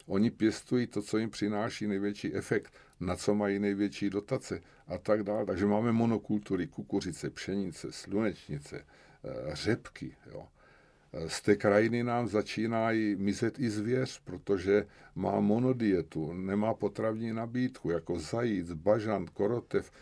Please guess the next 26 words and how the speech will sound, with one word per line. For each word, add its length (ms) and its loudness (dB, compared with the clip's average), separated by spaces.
Ještě 300 -2
před 300 0
třiceti 640 -4
lety 460 -2
běžná 640 0
zvěř, 400 0
kterou 720 2
s 220 -16
dětima, 440 -4
když 160 -6
šla 240 -2
na 80 0
procházku, 720 0
tak 200 -2
s-, 400 -12
jich 120 -10
mohla 240 6
vidět 200 2
několik. 420 0
A 100 -6
dneska 320 0
už 120 0
se 100 -6
pomalu 300 -2
stává 340 -2
vzácností. 800 -6